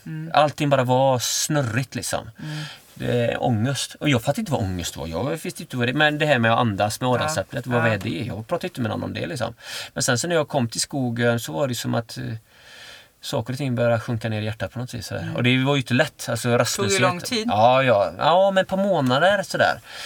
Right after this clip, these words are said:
Speaker 2: Med, eh, jag var ju liksom med, med rastlöshet och liksom också över mörkrädsla sådär. Men jag kom ju över det där, för jag ville verkligen hitta min riktning sådär.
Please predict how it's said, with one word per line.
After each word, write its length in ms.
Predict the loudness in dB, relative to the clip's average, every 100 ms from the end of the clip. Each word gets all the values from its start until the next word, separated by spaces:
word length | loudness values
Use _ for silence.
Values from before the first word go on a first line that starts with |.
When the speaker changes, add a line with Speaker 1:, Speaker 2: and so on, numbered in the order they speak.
| -14 -8
Speaker 2:
Med, 320 | 0 2 2
eh, 320 | 2 -2 -2 -2
jag 120 | -2
var 120 | -2
ju 160 | -4 -4
liksom 300 | -2 0 0
med, 260 | 2 0 -4
med 160 | -4 -2
rastlöshet 580 | -2 -2 -6 -4 -4 -2
och 140 | -2
liksom 200 | 0 0
också 160 | 0 2
över 360 | 2 4 4
mörkrädsla 640 | 2 2 0 -2 -2 -2 -8
sådär. 160 | -4
Men 100 | -2
jag 100 | -2
kom 160 | -2 -4
ju 80 | -2
över 140 | -2 0
det 80 |
där, 80 | -2
för 120 | 0
jag 140 | -2 0
ville 320 | 0 2 2
verkligen 280 | 2 0 -2
hitta 280 | -2 -2 -2
min 120 | -2
riktning 340 | -4 -8 -8
sådär. 280 | -4 -6 -6